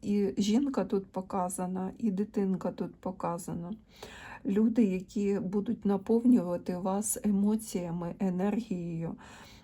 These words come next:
з якими просто спілкуватись буде, от знаєте, як, ем,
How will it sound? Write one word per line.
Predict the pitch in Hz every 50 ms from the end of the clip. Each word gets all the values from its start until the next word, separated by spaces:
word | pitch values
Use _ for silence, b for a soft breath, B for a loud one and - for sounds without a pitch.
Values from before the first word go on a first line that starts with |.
| B B
з | - 180 180
якими | 185 185 185 - 202 196 190 196
просто | 190 196 202 208 208 - - 196
спілкуватись | 190 - - 214 202 196 196 208 196 190 185 185 - 190 175 185
буде, | 170 165 202 190 190 208 185
от | 175 175 180 - -
знаєте, | - 196 196 196 180 170 - 190
як, | 170 170 175 170 170 - -
ем, | 175 175 170 170 170 170 170 185